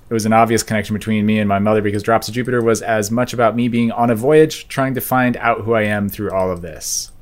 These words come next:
The best thing we can do by loss of love is find ourselves.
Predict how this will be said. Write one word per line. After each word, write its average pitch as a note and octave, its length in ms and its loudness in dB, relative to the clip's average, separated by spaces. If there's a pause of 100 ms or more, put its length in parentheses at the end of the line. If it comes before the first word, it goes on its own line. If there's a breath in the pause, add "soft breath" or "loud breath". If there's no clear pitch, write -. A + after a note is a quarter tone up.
(260 soft breath)
The A2+ 80 -6
best C3 240 2
thing C#3 140 -2
we A#2 80 -2
can A#2 100 0
do A2+ 100 0
by G#2 120 2
loss G#2 260 2
of G#2 100 -4
love G2+ 180 0
is G2 180 -6
find F#2+ 240 -6
ourselves. - 680 -12